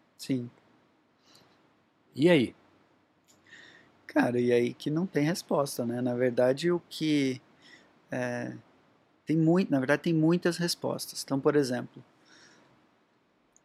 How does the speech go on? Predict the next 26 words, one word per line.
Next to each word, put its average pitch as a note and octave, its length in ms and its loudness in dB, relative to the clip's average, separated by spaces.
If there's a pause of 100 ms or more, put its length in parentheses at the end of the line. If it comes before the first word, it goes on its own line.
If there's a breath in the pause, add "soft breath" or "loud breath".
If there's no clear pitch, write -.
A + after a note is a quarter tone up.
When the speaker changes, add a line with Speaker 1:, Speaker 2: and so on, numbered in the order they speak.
(160)
Speaker 1:
o - 80 -20
primeiro D3+ 260 0
questionamento C#3+ 640 0
que - 60 0
eu C3 60 6
acho B2 140 -2
interessante C#3 840 -4
é: B2+ 300 -6 (1400 soft breath)
o C#3 100 -6
trabalho D3+ 720 6
é D3+ 100 4
a E3 80 4
sua C3 240 0
vida? B2+ 360 -8 (2250)
Speaker 2:
Mas B2 120 -6
você - 100 -4
não G3 120 0
tá D3 140 0
indo B2+ 120 0
muito A#2 220 -4
longe? B2 320 2 (840)
O C3+ 160 2
Harari D#3 360 6
fala D#3+ 240 4
sobre C3 240 0
isso. - 340 -10